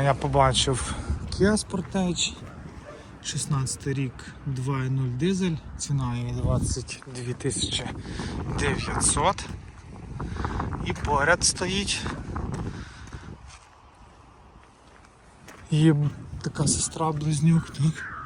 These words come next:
Дві тисячі шістнадцятий рік, правда, два і нуль і двадцять один сімсот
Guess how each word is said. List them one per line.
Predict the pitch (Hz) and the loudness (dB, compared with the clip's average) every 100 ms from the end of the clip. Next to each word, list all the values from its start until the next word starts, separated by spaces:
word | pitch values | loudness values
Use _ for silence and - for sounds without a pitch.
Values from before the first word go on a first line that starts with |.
| - | 0
Дві | 147 | 2
тисячі | 165 - - | 4 4 2
шістнадцятий | 160 - 165 151 - 165 | 0 2 2 2 2 2
рік, | 208 - - - - - - - - | 2 0 -8 -14 -16 -16 -14 -8 0
правда, | 180 185 165 156 135 - - - - - - - 143 | 2 4 4 2 0 -4 -18 -16 -16 -14 -14 -8 -4
два | 131 131 139 143 | -2 2 2 4
і | |
нуль | 151 202 220 - - - - - - - | 6 8 6 4 -8 -14 -12 -12 -6 0
і | 196 | 2
двадцять | 151 139 170 - 165 - 160 | 2 0 0 0 -2 -2 -2
один | 139 143 160 160 - | 2 4 4 4 0
сімсот | - 160 131 - 117 107 | 2 2 2 0 0 -2